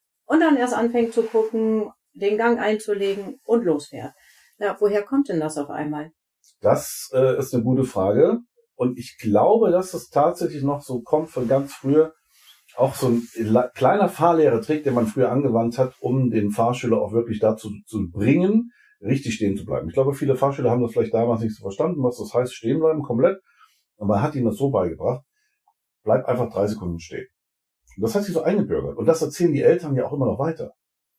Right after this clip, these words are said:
Speaker 1: Ja, bleib drei Sekunden an der Haltlinie stehen und dann guck erst mal. Wobei, ganz ehrlich, wenn ich, wenn ich an der Haltlinie stehen bleib und dann guck und, äh, den Verkehr beobachte, bleib ich ja manchmal viel, viel länger stehen als drei Sekunden.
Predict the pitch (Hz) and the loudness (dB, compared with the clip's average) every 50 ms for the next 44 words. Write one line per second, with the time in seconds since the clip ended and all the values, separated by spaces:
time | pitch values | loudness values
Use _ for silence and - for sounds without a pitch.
0 | _ _ 202 214 277 311 - - - 170 156 156 170 170 - - - 175 180 190 | _ _ -10 -6 -4 -4 -4 -6 -6 -6 -4 -2 -2 -4 -6 -10 -14 -10 -4 -2
1 | 208 208 226 233 233 - 220 214 220 220 220 - - 175 175 165 165 170 165 165 | 0 0 2 0 0 0 -2 -2 -2 -2 -4 -8 -8 -6 -4 -4 -2 -2 -2 -2
2 | 165 170 165 160 160 160 160 160 - - 262 277 285 285 285 - - - - - | -2 -2 -2 0 0 0 -2 -2 -2 0 2 4 4 4 2 0 -4 -18 -20 -20
3 | - _ _ _ 202 185 180 175 180 165 170 165 160 - - 170 160 - - - | -20 _ _ _ -4 -4 -2 -2 -2 0 0 0 -2 -4 -6 -8 -8 -8 -8 -10
4 | 139 135 - 147 147 147 - - - - _ _ _ 202 185 202 214 208 208 - | -10 -10 -10 -10 -10 -10 -10 -12 -16 -20 _ _ _ 0 2 2 2 2 -2 -6
5 | _ _ _ _ - 196 202 202 - 208 233 226 233 233 233 233 - _ _ _ | _ _ _ _ -6 -4 -4 -2 -2 0 0 2 2 2 0 -2 -6 _ _ _
6 | _ _ 185 208 208 214 208 208 - - - - 180 196 196 196 - 190 185 175 | _ _ 0 0 2 2 0 -2 -6 -14 -14 -10 -8 -6 -6 -6 -6 -4 -4 -2
7 | 180 196 196 196 202 196 180 180 180 175 - 196 208 233 240 214 - 147 147 160 | 0 -2 0 -2 -2 -2 -2 -4 -4 -4 -4 -2 0 2 2 2 0 0 -2 0
8 | 185 196 - _ _ _ - 196 190 170 180 180 180 175 170 - - 247 269 269 | -2 -4 -6 _ _ _ -4 -4 -2 0 0 0 0 -2 -4 -4 0 0 0 0
9 | 269 _ _ _ _ _ _ - - 196 190 175 175 185 185 180 175 175 - 190 | 0 _ _ _ _ _ _ -8 -6 -6 -6 -6 -8 -4 0 0 0 0 0 -2
10 | 180 170 165 - 180 165 - 196 226 269 240 202 165 165 165 - 160 160 - - | -2 -2 -2 -4 -6 -6 -2 -2 2 4 4 4 4 2 -2 -4 -6 -6 -6 -4
11 | 180 175 175 175 - 180 185 190 180 180 170 175 175 170 170 170 160 160 - 202 | -2 -2 -2 -2 -4 -6 -6 -6 -6 -4 -4 -4 -4 -4 -4 -4 -6 -6 -8 -8
12 | 202 190 185 - 185 175 180 185 196 196 180 165 - - 170 160 156 156 160 160 | -8 -8 -6 -6 -4 -4 -2 -4 -4 -4 -6 -6 -4 -4 -2 -2 0 0 -2 -2
13 | 160 - 165 170 170 165 160 160 208 214 233 233 247 277 - - | -4 -6 -6 -4 -2 -2 -2 -2 -2 -2 -2 -2 -4 -8 -14 -14